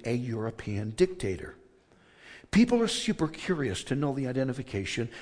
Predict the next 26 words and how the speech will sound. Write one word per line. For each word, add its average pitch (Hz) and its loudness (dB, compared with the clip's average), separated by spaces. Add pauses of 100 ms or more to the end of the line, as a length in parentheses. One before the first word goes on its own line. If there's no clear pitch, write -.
(100)
of 151 4
Antichrist. 104 -2 (500)
It 143 4
is 135 2
a 147 4
common 107 -4
subject. 123 -4 (640)
So - 2
some 240 4
people 185 4
use 147 2
a 120 2
combination 139 0 (280)
letter 170 4
and 139 0
number 135 0
system 117 -2 (400)
to 170 2
guess 131 -2
at 110 -4
his 110 -4
name. 101 -4 (320)
This 117 -4
is 135 -4
a 139 -4
review, 104 -4